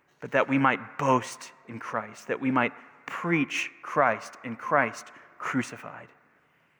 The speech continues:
Help us, we pray. Keep transforming us individually. Keep transforming us as a church to be people of this gospel,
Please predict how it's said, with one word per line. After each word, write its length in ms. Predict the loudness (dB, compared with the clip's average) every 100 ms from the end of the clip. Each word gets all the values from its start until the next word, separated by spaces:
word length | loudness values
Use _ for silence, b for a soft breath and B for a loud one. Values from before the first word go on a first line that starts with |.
| _ _ _ _ _ _ -4
Help 160 | -2 0
us, 140 | -2
we 80 | -2
pray. 320 | 4 6 6
Keep 300 | 2 -6 -4
transforming 600 | 2 2 2 0 2 4
us 140 | 2
individually. 680 | 0 -2 -2 -2 0 0 0
Keep 220 | -2 -10
transforming 640 | -2 -4 -2 -2 0 2 2
us 160 | 2
as 200 | 0 -2
a 160 | -2 -6
church 520 | -4 4 4 4 -2
to 100 | -8
be 100 | -6
people 340 | -6 -4 0 4
of 200 | 4 2
this 160 | -2
gospel, 520 | 2 0 0 0 0